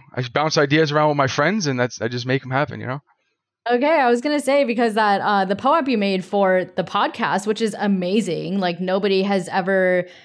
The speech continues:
Speaker 2: put together, you know, like a, like a, I mean, I know this is, like, a badge, but, like, a poster or anything, any sort of, like, graphic for the podcast. So I'm super excited about that. I was like, "That's,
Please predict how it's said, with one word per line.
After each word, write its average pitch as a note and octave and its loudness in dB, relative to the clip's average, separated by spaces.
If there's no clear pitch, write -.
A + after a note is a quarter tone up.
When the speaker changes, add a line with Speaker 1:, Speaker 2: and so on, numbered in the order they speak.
Speaker 2:
put A#3+ -2
together, F#3+ 2
you G3 -2
know, F3+ 0
like F3 0
a, D#3+ -4
like F#3+ -2
a, E3 -4
I G3+ -2
mean, G3+ 0
I F#3+ 0
know G3+ 0
this F#3 -4
is, D#3+ -12
like, F3+ -4
a F3 -4
badge, F3+ 0
but, F#3 -4
like, F3 -2
a E3 -4
poster G3 0
or E3+ 2
anything, G3+ 0
any A3+ 2
sort A#3+ 4
of, A3 2
like, F#3 -2
graphic F3 -2
for G#3 2
the G3+ 2
podcast. A3+ 0
So G#3+ 0
I'm A3 2
super C4 -2
excited A3+ 0
about F#3+ 0
that. F3+ 0
I G3+ 0
was A3+ 2
like, B3 0
"That's, D4+ 0